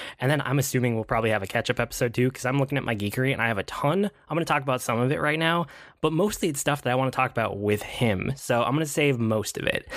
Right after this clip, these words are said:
Um, that being said, I do wanna talk about Spider-Man some more because I beat Spider-Man. Like, after the episode that we recorded, I played Spider-Man for another couple days, and I beat it, and I platinumed it within a week after that episode. I think it only took until that weekend, actually,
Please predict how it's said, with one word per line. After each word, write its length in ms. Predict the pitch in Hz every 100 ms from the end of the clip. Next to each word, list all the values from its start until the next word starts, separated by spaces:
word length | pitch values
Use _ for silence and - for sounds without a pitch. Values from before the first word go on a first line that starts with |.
| - - -
Um, 240 | 139 127 -
that 120 | 135 139
being 160 | 147
said, 160 | 156 120
I 80 | 120
do 200 | 120 143
wanna 220 | 147 139
talk 300 | 131 139 123
about 240 | 120 113 -
Spider-Man 500 | 120 113 120 127 135
some 140 | 143
more 200 | 156 165
because 460 | 143 123 131 123 117 -
I 100 | 127
beat 220 | 120 165
Spider-Man. 540 | - 120 98 - - - - -
Like, 160 | 135
after 320 | - 127 143 165
the 140 | 151
episode 340 | 113 - 139
that 100 | 135
we 80 | 135
recorded, 580 | 143 143 160 151 165 151 - - _ -
I 80 |
played 220 | 135 139 127
Spider-Man 480 | 127 131 143 139
for 100 | 131
another 220 | 120 117 123
couple 240 | 131 131
days, 340 | 110 113 127
and 300 | - 127 120 -
I 100 | 117
beat 260 | 110 127 156
it, 140 | 185
and 100 | 131
I 100 | 110
platinumed 580 | - - 110 113 143 143
it 120 | 151
within 480 | 127 113 127 120 117
a 80 | -
week 340 | 113 107 92 101
after 240 | 107 113
that 140 | 104
episode. 360 | 90 117 - 98
I 100 | 120
think 220 | - 180
it 60 | 214
only 220 | 185 117
took 160 | 120 120
until 220 | 107 110
that 220 | 95 98
weekend, 480 | 92 98 123 156 - -
actually, 480 | 143 - 170 175